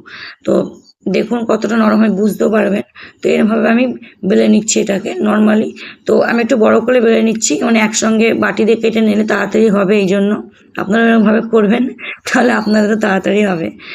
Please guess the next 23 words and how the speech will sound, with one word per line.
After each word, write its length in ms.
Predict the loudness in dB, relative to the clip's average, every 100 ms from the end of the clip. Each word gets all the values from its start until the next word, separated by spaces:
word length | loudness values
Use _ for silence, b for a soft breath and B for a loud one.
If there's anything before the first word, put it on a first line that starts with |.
| B B
তো 20 | -6
আমি 120 | -2 -2
একটু 140 | -2
ফাঁকি 300 | -6 -2 0
মারছি 300 | 0 -2 -2
এক 100 | -4 -4
কথায়। 320 | -6 -6 -8 -12 B B -2
তো 20 |
এরম 200 | 0 0 -2
পাতলা 280 | -2 0 0
করে 220 | 0 0
মানে 220 | -2 -2
এরম 260 | 0 0 0
একটা 200 | -2 -4 -6 -10 -14 -6
লেয়ার 320 | 0 2 0
বে-, 760 | -2 -4 -2 -2 -2 -8 -8 -2
বেলে 180 | 0 2
নিলাম। 260 | 0 -2 -4 -16 B B -8
তারপরে 220 | -2 2
এই 60 |
যে 60 | 2
বাটি 300 | 0 -2 0
দেখছেন, 340 | 0 0 -4